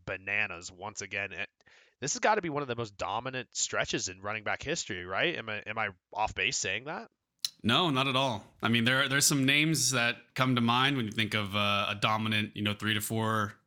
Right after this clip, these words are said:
Speaker 2: year, uh, uh, stretch, but he's, <laughs> he's definitely up there, and he's on pace for an insane amount of work, so.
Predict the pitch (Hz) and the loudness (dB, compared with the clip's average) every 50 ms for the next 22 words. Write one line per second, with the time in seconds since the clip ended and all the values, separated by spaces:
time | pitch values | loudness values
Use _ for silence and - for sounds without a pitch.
0 | _ _ - 101 101 104 107 107 110 104 101 101 98 98 98 98 95 92 - - | _ _ -4 0 2 2 2 2 2 2 2 2 2 0 0 0 -2 -4 -6 -10
1 | _ _ _ - 110 107 - - 131 135 123 110 - - - 120 101 110 104 104 | _ _ _ -2 0 2 2 2 4 2 2 2 2 0 0 0 0 0 0 2
2 | 101 101 107 - _ _ _ _ 110 131 151 147 123 110 - - - 175 160 180 | 0 0 -2 -4 _ _ _ _ 0 0 2 2 2 2 2 2 2 4 4 2
3 | 175 131 143 156 156 - 131 120 123 131 - - - 117 110 107 107 - 131 143 | 2 2 0 0 0 2 2 4 4 4 2 2 0 2 2 2 0 0 2 2
4 | 165 185 151 - 160 160 165 156 - - 123 117 110 107 101 - - - 160 147 | 2 2 2 2 2 4 4 2 2 0 -2 -2 -2 0 2 4 4 4 4 2
5 | 151 139 127 117 110 104 101 104 101 92 - - - - - 95 92 92 | 2 2 2 0 0 -2 -2 -2 -4 -4 -6 -4 0 0 0 0 0 -6